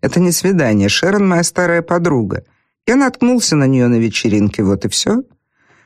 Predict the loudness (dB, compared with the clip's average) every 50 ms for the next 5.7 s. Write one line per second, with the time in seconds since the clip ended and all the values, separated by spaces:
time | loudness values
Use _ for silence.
0 | _ _ _ _ _ _ _ _ _ _ _ _ _ -2 0 0 0 2 0 0
1 | 0 2 2 2 0 0 0 -2 -2 -2 -2 -4 -2 -2 -2 0 0 0 0 -2
2 | -4 -2 -2 -2 -2 -2 -2 -4 -2 0 -2 -2 0 0 0 0 0 2 2 0
3 | 2 2 2 0 0 -2 -2 -2 0 -2 -2 0 0 -2 -2 -2 0 0 0 0
4 | -2 -4 -6 -2 0 0 0 0 0 0 -2 0 0 0 0 0 -2 0 0 0
5 | 2 2 0 0 -2 -2 -6 -6 -6 -6 -8 -8 -8